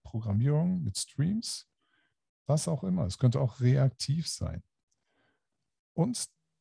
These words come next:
der nächste Anteil ist, bekommen Sie Diagramme gezeichnet.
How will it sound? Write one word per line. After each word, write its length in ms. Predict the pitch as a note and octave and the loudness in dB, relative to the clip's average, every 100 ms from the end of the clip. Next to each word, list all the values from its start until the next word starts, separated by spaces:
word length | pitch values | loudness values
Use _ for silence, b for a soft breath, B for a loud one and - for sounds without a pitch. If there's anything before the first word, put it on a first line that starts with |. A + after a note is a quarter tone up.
| _ | _
der 80 | - | 4
nächste 340 | A#2+ C#3+ - D3+ | 6 4 2 0
Anteil 300 | D3 D3 D#3 | 2 2 2
ist, 500 | D#3+ - - - - _ _ _ _ _ _ - | -2 -2 -6 -10 -16 _ _ _ _ _ _ -10
bekommen 400 | B2 C3+ C3+ B2+ | -2 2 4 4
Sie 240 | C#3 C3+ | 2 0
Diagramme 640 | B2+ C3 C3+ - C3 F3 | 6 8 8 6 6 6
gezeichnet. 800 | A#2+ - G2 D#2 - F2+ - - | 4 2 -4 -4 -8 -10 -10 -14